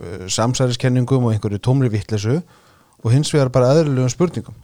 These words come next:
og það er engin greinarmunur gerður þarna á milli. Það er allir afgreiddir eins, sem er auðvitað mjög hættuleg þróun. Af því að þú þarft að, svo, svo, svo má reynda að deila um það, er það hlutverk fjölmiðla að sía út vitleysingana, sko? Ég, eh, þú veist,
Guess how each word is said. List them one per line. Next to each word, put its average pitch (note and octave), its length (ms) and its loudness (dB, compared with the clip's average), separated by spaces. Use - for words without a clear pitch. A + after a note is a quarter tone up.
og A#2+ 80 -8
það B2 100 2
er B2 80 2
engin D3 220 -2
greinarmunur C#3+ 360 0
gerður D3 220 0
þarna B2 160 0
á C3+ 80 0
milli. - 200 -12
Það A#2+ 80 2
er A#2 80 4
allir C3+ 240 2
afgreiddir C3 320 -2
eins, - 280 -4
sem A#2+ 200 0
er A#2+ 80 4
auðvitað C3+ 240 2
mjög A2+ 240 2
hættuleg A2+ 400 0
þróun. F#3+ 240 -2
Af B2 100 -4
því B2 80 0
að A2+ 120 -2
þú B2 100 4
þarft E3+ 400 0
að, B2 140 0
svo, A#2+ 120 -6
svo, A#2 140 0
svo B2 120 0
má A2+ 120 0
reynda A2 200 -2
að - 40 -14
deila A2+ 160 2
um A#2+ 60 0
það, C#3 180 2
er G#2+ 120 -2
það A2 120 0
hlutverk A#2 320 -4
fjölmiðla D3+ 480 0
að C#3 80 0
sía D#3+ 400 -2
út D#3+ 240 -2
vitleysingana, D3 480 -4
sko? - 220 -12
Ég, A#2 180 -2
eh, A#2 240 -4
þú B2 160 -10
veist, - 240 -10